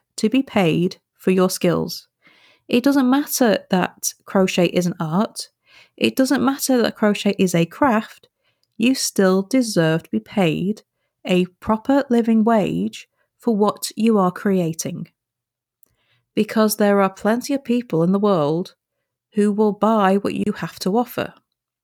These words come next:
But you also have to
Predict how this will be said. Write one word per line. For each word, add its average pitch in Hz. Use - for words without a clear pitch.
But -
you 240
also 285
have 233
to 226